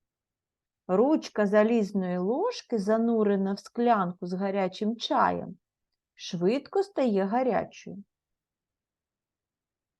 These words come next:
Залізна лавочка влітку здається теплішою за дерев'яну. Чому так відбувається?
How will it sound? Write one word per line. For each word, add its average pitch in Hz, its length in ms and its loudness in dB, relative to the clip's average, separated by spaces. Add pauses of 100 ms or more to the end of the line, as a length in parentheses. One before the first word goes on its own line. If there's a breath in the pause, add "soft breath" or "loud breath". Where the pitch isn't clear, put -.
(120)
Залізна 226 720 4
лавочка 403 720 2
влітку 247 720 -2 (220)
здається 208 720 -2
теплішою 311 1120 0 (360)
за 196 240 2
дерев'яну. 214 880 4 (640)
Чому 523 380 2
так 175 260 2
відбувається? 196 880 2